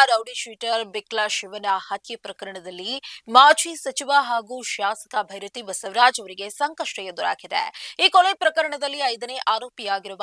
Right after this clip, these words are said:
ಭೈರತಿ ಬಸವರಾಜ್ ಸಲ್ಲಿಸಿದ ನಿರೀಕ್ಷಣಾ ಜಾಮೀನು ಅರ್ಜಿಯನ್ನ ಹೈಕೋರ್ಟ್ ವಜಾಗೊಳಿಸಿದೆ. ಈ ಬೆಳವಣಿಗೆಯ ಬೆನ್ನಲ್ಲೇ ಅವರು ಅಜ್ಞಾತ ಸ್ಥಳಕ್ಕೆ ತೆರಳಿದ್ದು, ಸದ್ಯ ಪೊಲೀಸರಿಗೆ ಸಿಗದೆ ತಲೆಮರೆಸಿಕೊಂಡಿದ್ದಾರೆ ಎಂಬ ಅನುಮಾನ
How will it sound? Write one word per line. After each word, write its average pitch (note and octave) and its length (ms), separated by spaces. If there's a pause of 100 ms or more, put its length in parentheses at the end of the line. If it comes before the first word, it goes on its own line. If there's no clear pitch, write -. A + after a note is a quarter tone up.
ಭೈರತಿ G3 440
ಬಸವರಾಜ್ G3+ 680
ಸಲ್ಲಿಸಿದ B3 500 (100)
ನಿರೀಕ್ಷಣಾ G3 760
ಜಾಮೀನು F3 460
ಅರ್ಜಿಯನ್ನ F3+ 520 (460)
ಹೈಕೋರ್ಟ್ C#4+ 680
ವಜಾಗೊಳಿಸಿದೆ. F#3 1160
ಈ C4+ 60
ಬೆಳವಣಿಗೆಯ D#4 680
ಬೆನ್ನಲ್ಲೇ A#3+ 500
ಅವರು A#3+ 540 (140)
ಅಜ್ಞಾತ A#3+ 680
ಸ್ಥಳಕ್ಕೆ G#3+ 520
ತೆರಳಿದ್ದು, F#3+ 640
ಸದ್ಯ F#4 300
ಪೊಲೀಸರಿಗೆ D4+ 760
ಸಿಗದೆ A#3 460
ತಲೆಮರೆಸಿಕೊಂಡಿದ್ದಾರೆ G#3+ 1200
ಎಂಬ F#3+ 260 (160)
ಅನುಮಾನ B3+ 460